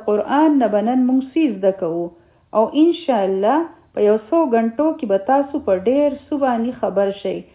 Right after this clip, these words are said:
ډېرې خبرې به ستاسو په ذهن کې کلیر شي، صفا به شي انشاءالله. او داسې به پوهه شئ چې بل ته به یې هم بیانولی شئ انشاءالله تعالی. آ،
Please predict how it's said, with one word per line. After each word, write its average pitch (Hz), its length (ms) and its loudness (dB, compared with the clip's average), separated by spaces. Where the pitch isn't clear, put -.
ډېرې 285 420 2
خبرې 233 320 2
به 202 100 -2
ستاسو 262 400 -2
په 196 160 0
ذهن 254 320 0
کې 220 80 -8
کلیر 262 300 0
شي، 175 280 -12
صفا 269 340 2
به 233 140 2
شي 190 240 -10
انشاءالله. 170 540 -6
او 214 100 2
داسې 302 360 2
به 220 100 2
پوهه 262 400 2
شئ 226 260 -4
چې - 100 -8
بل 269 220 2
ته 294 140 2
به 226 140 2
یې 226 120 0
هم 320 140 2
بیانولی 185 800 0
شئ 170 220 -8
انشاءالله 175 720 -4
تعالی. 156 400 -6
آ، 208 240 -2